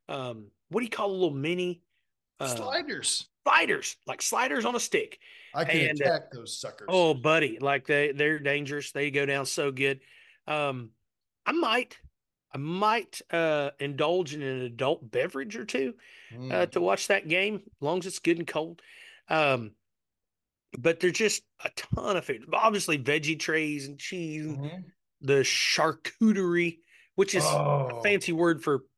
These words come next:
Speaker 1: kind of what I
Speaker 2: buddy,
Speaker 1: eat every
Speaker 2: those
Speaker 1: day.
Speaker 2: things are awesome.
Speaker 1: Um,
Speaker 2: I love a good charcuterie board, and,
Speaker 1: Oh.
Speaker 2: and I'm very not good at pronouncing it, but I
Speaker 1: No,
Speaker 2: love it.
Speaker 1: I
Speaker 2: I think everybody knows what they're saying,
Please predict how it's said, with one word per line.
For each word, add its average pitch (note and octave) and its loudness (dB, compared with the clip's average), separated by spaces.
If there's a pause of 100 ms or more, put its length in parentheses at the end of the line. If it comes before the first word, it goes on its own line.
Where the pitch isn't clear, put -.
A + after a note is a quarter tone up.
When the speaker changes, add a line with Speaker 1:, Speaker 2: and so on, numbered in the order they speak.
(220)
Speaker 1:
kind E3 2
of D#3+ 2
what D#3+ 0
I - -2
Speaker 2:
buddy, C#3+ -8
Speaker 1:
eat C#3+ 0
every E3+ 2
Speaker 2:
those C3+ 2
Speaker 1:
day. C3+ 0
Speaker 2:
things C#3+ -2
are A#2+ -10 (180)
awesome. C#3+ -2 (100)
Speaker 1:
Um, A#2 -12
Speaker 2:
I D#3+ 0
love D#3 0
a D3+ -4
good C#3+ -4
charcuterie C#3+ -6
board, D3+ -8
and, A2 -8
Speaker 1:
Oh. D3 -4 (360)
Speaker 2:
and C#3+ -4
I'm E3 -2
very G3 -6
not F3 -6
good E3 -4
at C#3+ -8 (160)
pronouncing C3 -12
it, F#2+ -20
but A2 -10
I F#3+ -2
Speaker 1:
No, D#4+ 4
Speaker 2:
love - 4 (220)
it. E3+ 0
Speaker 1:
I G#3+ -10
Speaker 2:
I G#3+ -8
think G#3 -6
everybody F#3 0
knows F#3 -2
what E3+ -8
they're D#3 -8
saying, G3 -4